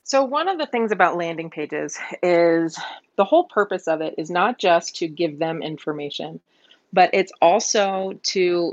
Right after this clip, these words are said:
start planting the seeds for them to start visualizing what it might be like to have this experience with you.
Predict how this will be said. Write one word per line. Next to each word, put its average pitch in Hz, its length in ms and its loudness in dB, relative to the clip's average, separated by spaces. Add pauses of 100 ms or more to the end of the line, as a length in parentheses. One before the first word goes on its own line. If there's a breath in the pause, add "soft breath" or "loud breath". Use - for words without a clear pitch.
start - 460 -2
planting 180 440 -6
the 165 80 -6
seeds 175 420 -4
for - 140 0
them 165 300 0
to - 100 -2
start 160 320 -2
visualizing 156 1040 0 (400)
what 170 240 6
it 170 100 6
might 160 220 -2
be 156 120 0
like 151 500 0
to 160 360 0
have 156 220 0
this 151 160 -2
experience 147 640 -6
with - 160 -10
you. - 140 -16